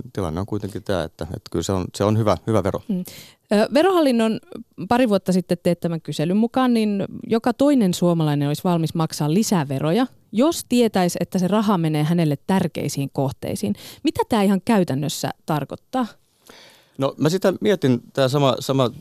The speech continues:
Speaker 1: tiedu-, mielipidetiedustelu tosiaan, luin sen, ja, ja tuota, se vois olla niin, että, että jokainen vois päättää pienestä osasta maksamistaan veroista, vaikka viisi prosenttia siitä, mitä mä maksan veroina, mä voisin päättää, että mihin se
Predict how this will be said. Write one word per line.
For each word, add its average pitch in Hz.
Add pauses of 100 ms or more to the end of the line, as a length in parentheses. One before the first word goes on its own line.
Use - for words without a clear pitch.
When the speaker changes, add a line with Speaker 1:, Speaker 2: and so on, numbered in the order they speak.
(480)
Speaker 1:
tiedu-, 117
mielipidetiedustelu 104
tosiaan, 98 (340)
luin 104
sen, 90
ja, 90
ja 95
tuota, 95 (340)
se 135
vois 185
olla 147
niin, 139
että, 101 (320)
että 104 (280)
jokainen 117
vois 110
päättää 113
pienestä 113
osasta 98
maksamistaan 87
veroista, 85
vaikka 139
viisi 143
prosenttia 92
siitä, 92
mitä 87
mä 87
maksan 87
veroina, 95
mä 85
voisin 95
päättää, 101
että 87
mihin 107
se 85